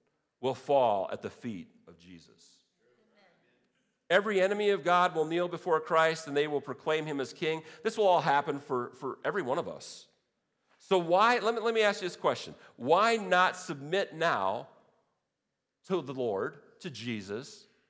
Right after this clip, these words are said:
Because it'll result, if you do it now, will result in eternal life with him forever. Why would anyone refuse Jesus in this life?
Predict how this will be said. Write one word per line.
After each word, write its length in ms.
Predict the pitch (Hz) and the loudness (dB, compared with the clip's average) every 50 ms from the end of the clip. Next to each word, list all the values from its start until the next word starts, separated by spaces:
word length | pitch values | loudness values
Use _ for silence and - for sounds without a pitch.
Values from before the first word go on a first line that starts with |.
| _ _ _ _ _ _ _ | _ _ _ _ _ _ _
Because 280 | - - - 175 135 165 | -6 -4 -2 -2 -2 -2
it'll 200 | 175 180 180 170 | -4 -4 -4 -6
result, 580 | 165 160 151 143 117 147 175 196 160 135 - | -6 -6 -6 -4 0 0 0 2 0 -2 -6
if 80 | 135 139 | -10 -12
you 80 | 151 | -10
do 140 | 143 160 151 | -6 -4 -4
it 60 | 120 | -2
now, 260 | 123 151 175 175 151 135 | 0 0 2 2 2 0
will 100 | 131 127 | -2 -4
result 420 | 131 131 113 135 147 151 139 - | -4 -4 -4 -2 -2 -2 -2 -4
in 100 | 139 123 | -6 -8
eternal 440 | 113 - - - 175 156 147 135 123 | -8 -10 -6 -4 -2 -2 -2 0 0
life 260 | 127 123 120 120 - | 0 0 -2 -2 -6
with 140 | 113 107 - | -10 -10 -8
him 160 | - 110 107 | -6 -8 -8
forever. 500 | - - 101 110 135 131 - - - - - _ _ _ _ _ _ - - - _ _ _ _ _ _ _ _ _ _ _ _ _ _ _ _ _ _ _ _ _ _ _ | -6 -4 -2 0 0 0 -2 -6 -12 -16 -20 _ _ _ _ _ _ -20 -20 -20 _ _ _ _ _ _ _ _ _ _ _ _ _ _ _ _ _ _ _ _ _ _ _
Why 180 | - 160 208 240 | 2 4 4 6
would 160 | 233 208 190 180 | 4 4 2 0
anyone 340 | 196 202 208 196 185 175 160 | 0 0 2 2 2 2 0
refuse 600 | 151 139 - - - 208 220 226 220 196 151 110 | -2 -6 -6 -8 -6 -4 -4 -2 -2 -4 -4 -6
Jesus 380 | 113 147 156 135 123 127 110 | -8 -6 -6 -6 -6 -8 -6
in 120 | 123 123 117 | -6 -6 -6
this 180 | 104 - - | -6 -6 -2
life? 340 | 139 160 175 131 98 78 | 0 2 2 2 0 -2